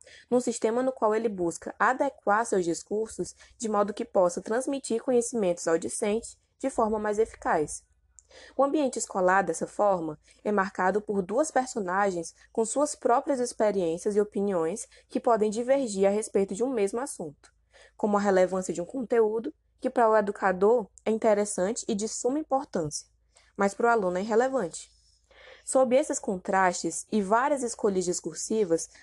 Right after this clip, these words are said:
são construídas as imagens de aluno e professor. Ribeiro chama atenção ainda para a constante necessidade de ressignificação do fazer pedagógico pelo docente de língua portuguesa.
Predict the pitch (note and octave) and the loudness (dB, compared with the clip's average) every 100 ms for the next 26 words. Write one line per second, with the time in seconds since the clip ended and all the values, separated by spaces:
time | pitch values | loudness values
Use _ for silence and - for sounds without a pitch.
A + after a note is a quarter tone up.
0 | _ B3 A#3+ A#3+ A#3+ - G#3+ F#3+ G3 F#3+ | _ 0 2 0 0 0 2 4 2 0
1 | A3 G3 F3+ F3+ G3+ F#3 A3 A#3 F#3 E3+ | -2 2 2 2 0 2 2 4 2 0
2 | F3 - - A3+ A#3 C4 - D#3 - _ | -4 -6 -2 -2 0 -2 -2 -4 -6 _
3 | _ _ - - - - - A#3+ C#4+ D4+ | _ _ -20 -20 -20 -8 0 4 4 2
4 | - B3 A3+ G#3 G3 G3 E3 D#3+ G#3 F3+ | -2 0 0 -2 -2 -2 0 0 -2 -2
5 | D3 D3 _ _ _ _ _ _ - G#3+ | -4 -6 _ _ _ _ _ _ 0 2
6 | A3 A#3 A3 - B3+ D#4 C4+ B3 A#3+ A#3 | 2 0 -4 -4 -4 -2 -2 0 0 0
7 | F#3+ F#3 G3+ F3 F3 G3+ A#3 C#4 D4 C4 | 0 2 2 0 -2 2 2 2 -2 -4
8 | B3+ B3 - A#3 - B3 C4 A3+ G#3 F3+ | -4 -4 -4 -4 -2 -2 -2 -2 -4 -4
9 | - G3 F#3+ B3 F3+ G3 - - A3 B3 | -4 -2 0 2 2 2 -6 -4 -2 0
10 | A#3 G#3+ G#3 G#3 A3+ G3 F#3+ F#3 F3+ - | -2 -4 -4 -6 -6 -6 -4 -2 -2 -4
11 | F3 F#3 E3+ D3 - | -10 -6 -4 -6 -10